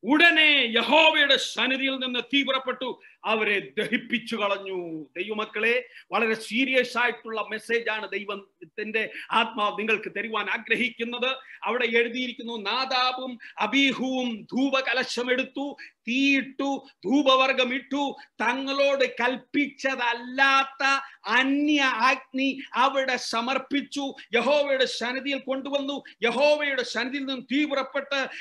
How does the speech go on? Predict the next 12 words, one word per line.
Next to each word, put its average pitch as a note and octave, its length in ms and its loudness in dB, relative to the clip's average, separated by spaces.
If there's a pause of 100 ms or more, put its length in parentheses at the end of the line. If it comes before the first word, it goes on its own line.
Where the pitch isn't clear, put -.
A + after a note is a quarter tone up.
അവരെ C4 760 4 (120)
ദഹിപ്പിച്ചു C#4 520 4
കളഞ്ഞു. C4+ 440 0 (200)
അതിന്റെ C4+ 360 0
അർത്ഥം B3+ 440 0
എന്താണെന്നറിയാമോ? C4+ 840 0 (160)
ആരാധനയ്ക്ക് C#4 1500 4
ക്രമമുണ്ട്, C4 1200 4 (260)
ആരാധനയ്ക്ക് C#4 1120 4
ചട്ടങ്ങളുണ്ട്, C#4 1200 4 (220)
ആരാധനയ്ക്ക് C#4 840 2
നിയമങ്ങളുണ്ട്. C#4+ 1400 2